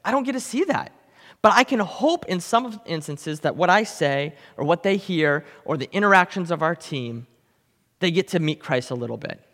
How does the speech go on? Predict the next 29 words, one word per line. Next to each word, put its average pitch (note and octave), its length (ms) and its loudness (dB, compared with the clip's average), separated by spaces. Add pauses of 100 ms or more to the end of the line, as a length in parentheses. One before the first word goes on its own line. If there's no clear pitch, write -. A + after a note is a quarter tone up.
(160)
And G3 80 0
maybe A3 200 6
they A3 100 6
don't G3+ 140 4
make F3 160 -2
a D#3+ 40 -2
decision C#3 440 -4
there. A#2 280 -10 (600)
But - 160 -4
that's B3+ 240 -2
why B3 160 6
we A#3 120 -2
need A#3 220 -2
you E3+ 580 2 (120)
in G#3 100 0
other F4 260 0
places D#3 420 -4
of C3 120 -4
their C3+ 120 -2
life, A2+ 320 -4
right? A3+ 280 -4 (160)
Later A#3+ 240 2
down A#3+ 180 2
the A3+ 60 -4
line, A#3 380 -2 (320)
maybe G#3 240 0
in A#3+ 80 -2
their A#3+ 100 0
twenties, A#3+ 640 -4